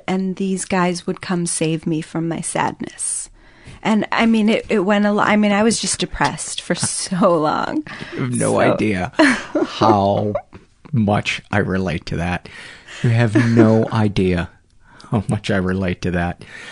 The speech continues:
Speaker 2: That sadness
Speaker 1: Yeah.
Speaker 2: in the chest
Speaker 1: Mm-hmm.
Speaker 2: is, I, I was just describing to somebody today when it, when it, 'cause it, for me, it kinda comes and goes.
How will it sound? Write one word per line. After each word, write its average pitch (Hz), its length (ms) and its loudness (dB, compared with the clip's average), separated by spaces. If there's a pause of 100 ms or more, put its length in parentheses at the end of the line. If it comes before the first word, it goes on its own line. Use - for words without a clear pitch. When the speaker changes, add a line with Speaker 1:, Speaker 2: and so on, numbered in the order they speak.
(360)
Speaker 2:
That 117 220 -2
sadness 101 640 0
Speaker 1:
Yeah. 233 300 -2 (180)
Speaker 2:
in 104 160 4
the 113 80 2
chest - 560 0 (120)
Speaker 1:
Mm-hmm. 233 400 2 (380)
Speaker 2:
is, 87 520 0 (1080)
I, 127 300 0
I - 20 4
was 175 180 2
just 170 220 -2
describing 123 520 0
to 110 120 -2
somebody 104 400 0
today 104 320 0
when 107 200 0
it, 110 140 -4
when 113 260 0
it, 165 240 -2 (2000)
'cause 147 200 0
it, 135 100 -4
for 151 160 0
me, 180 240 4
it - 120 -2
kinda 139 240 2
comes 123 360 0
and 107 140 2
goes. 95 420 -2